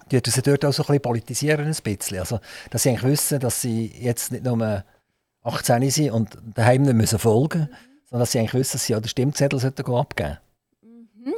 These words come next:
Speaker 2: Ähm, das ist jetzt noch die Frage, wie wir es organisieren. Ja, aber eigentlich wäre schon das Ziel, dass wir das schon auch mitgeben, ja.
Speaker 1: Ma-, macht ihr auch, äh, gibt's eine Jungbürgerausbildung in Zuchwil?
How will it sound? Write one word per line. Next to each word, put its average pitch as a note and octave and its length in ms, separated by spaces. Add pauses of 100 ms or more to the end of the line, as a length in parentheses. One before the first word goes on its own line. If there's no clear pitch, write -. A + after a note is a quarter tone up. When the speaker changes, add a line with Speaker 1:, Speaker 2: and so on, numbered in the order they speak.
(380)
Speaker 2:
Ähm, A#3 640
das A#3+ 180
ist C4 160
jetzt B3 320
noch A#3 580
die - 40
Frage, C4+ 320
wie B3 100
wir A#3 80
es A#3+ 140
organisieren. A3+ 680
Ja, G3+ 200
aber - 260
eigentlich C#4+ 320
wäre A#3+ 140
schon A#3+ 320 (500)
das - 100
Ziel, B3+ 200
dass A#3+ 180
wir A3+ 80
das A3 220
schon G#3 120
auch A3 120
mitgeben, C4 480
ja. G3 280 (160)
Speaker 1:
Ma-, - 160
macht A#2 240
ihr G2+ 120
auch, G2 80
äh, F#2 180
gibt's B2 200
eine G#2 100
Jungbürgerausbildung C#3+ 1160
in A#2+ 140
Zuchwil? F2 400